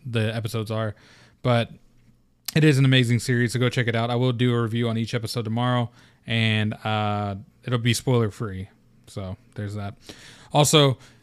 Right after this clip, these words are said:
shows this Friday, Obi-Wan Kenobi, the actual show on Disney Plus comes out. Don't know how many episodes are, there's gonna be, but there it is.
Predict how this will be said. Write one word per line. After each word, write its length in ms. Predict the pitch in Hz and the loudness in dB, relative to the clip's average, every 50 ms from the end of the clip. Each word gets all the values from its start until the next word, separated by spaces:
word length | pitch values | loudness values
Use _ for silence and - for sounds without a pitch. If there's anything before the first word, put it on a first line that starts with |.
| _ _ _ | _ _ _
shows 680 | - - - 175 170 185 190 185 185 165 - - - - - | -6 0 2 4 4 4 4 2 2 0 -2 -6 -8 -8 -4
this 180 | 135 139 139 - | -4 -2 -2 -2
Friday, 480 | - 143 143 151 156 160 165 175 160 - - | 0 0 0 2 2 0 0 -2 -4 -4 -2
Obi-Wan 460 | 139 147 143 151 143 147 147 151 147 | 0 2 4 4 4 4 4 4 2
Kenobi, 460 | - 135 135 139 143 147 165 165 156 - - - - _ _ _ _ _ _ _ _ _ _ _ - - - - - | 2 2 2 2 2 2 0 -2 -4 -6 -12 -20 -20 _ _ _ _ _ _ _ _ _ _ _ -20 -20 -20 -10 -4
the 140 | - 131 131 | -2 0 0
actual 400 | 127 123 127 120 - 127 117 110 | 2 2 0 0 0 -2 -4 -4
show 340 | - - 123 117 113 120 135 | -4 -2 -2 0 0 0 -2
on 140 | 139 123 120 | -2 -2 -2
Disney 220 | 120 113 113 113 | 0 0 -2 -2
Plus 220 | - 123 123 123 | -2 -2 -2 -2
comes 220 | - 139 127 123 113 | -2 -2 0 0 0
out. 240 | 117 117 123 143 - - - - - - - | 0 0 -2 -2 -6 -10 -18 -20 -20 -10 -2
Don't 280 | - 160 175 170 - 151 | 0 0 0 0 0 0
know 320 | 156 151 156 156 156 151 | 0 2 2 2 0 -2
how 220 | - - - 151 | -4 -6 -4 -2
many 160 | 147 147 147 131 | 0 0 0 0
episodes 380 | 127 135 135 - 165 156 143 | -2 -2 0 2 2 2 2
are, 100 | 151 151 | 0 -4
there's 280 | 151 147 160 151 143 139 | -2 0 0 0 0 0
gonna 160 | 160 156 156 | -2 -2 -2
be, 240 | 147 156 156 156 156 | -2 -2 -2 -2 -2
but 300 | 143 131 123 117 110 104 - - _ _ _ _ - - - - _ _ _ _ _ _ _ - | -2 -4 -4 -4 -4 -8 -12 -18 _ _ _ _ -20 -20 -20 -20 _ _ _ _ _ _ _ -6
there 220 | 123 120 117 113 | -2 0 0 0
it 60 | 107 | 0
is. 280 | 113 127 147 156 143 - | 0 0 -2 -2 -4 -8